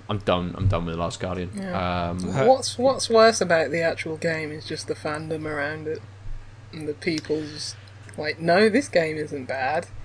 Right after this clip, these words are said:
Speaker 2: You can like a bad game, people," you know? So
Speaker 1: Yeah.
Speaker 3: That is
Speaker 1: Yeah, I mean, yeah,
Speaker 2: people's
Speaker 3: prescient.
Speaker 2: refusal to admit its problems. That, that's what was bad about that game. That was
Speaker 3: Yeah.
Speaker 2: worse than any technical difficulties you,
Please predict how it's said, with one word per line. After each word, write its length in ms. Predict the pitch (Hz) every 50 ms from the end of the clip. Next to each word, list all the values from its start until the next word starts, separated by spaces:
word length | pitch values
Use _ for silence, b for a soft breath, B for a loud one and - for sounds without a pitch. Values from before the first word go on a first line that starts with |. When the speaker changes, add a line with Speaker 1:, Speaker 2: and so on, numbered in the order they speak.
| - -
Speaker 2:
You 80 | 226 214
can 120 | - 247
like 220 | 240 233 240 226 233
a 40 | -
bad 280 | - 160 143 131 -
game, 320 | 135 147 147 147 147 151 -
people," 520 | - 170 165 160 - - - - 131 143 156
you 80 | 160
know? 220 | 156 156 160 175 185 175
So 140 | - - 165
Speaker 1:
Yeah. 260 | 131 120 - - -
Speaker 3:
That 120 | - 143 139
is 160 | 147 147 -
Speaker 1:
Yeah, 80 | 277 302
I 40 |
mean, 220 | 302 302 277 269 - -
yeah, 180 | 403 - -
Speaker 2:
people's 120 | 254 202 190 143 202 185 -
Speaker 3:
prescient. 240 | - - - -
Speaker 2:
refusal 480 | - - - 175 170 170 165 160 160 160
to 260 | - - - 170 160
admit 300 | 160 151 160 156 156 143
its 220 | 135 135 - - -
problems. 600 | - - 147 143 147 147 139 135 143 147 - -
That, 200 | 170 170 - - - 151 151 151 160 - - -
that's 340 | 170 170 160 - - -
what 220 | 156 147 147 131 - - - - - - - - - - - - - - - - - - - -
was 160 | 180 165 -
bad 280 | 156 - 160 147 143 143
about 300 | 135 135 135 139 135 135
that 220 | 135 139 135 - -
game. 280 | 143 131 131 143 143
That 140 | - 156 156
was 100 | 151 147
Speaker 3:
Yeah. 40 | 151 156
Speaker 2:
worse 200 | 147 143 147 -
than 260 | - 151 139 - 156 156
any 220 | 160 151 147 151 165 -
technical 560 | - - - - - 143 - - 160 156 156 - - - - - - - - - - - - - - - - - - 160
difficulties 680 | 170 160 - - - - 160 151 151 - 160 143 147 151
you, 240 | 143 147 151 143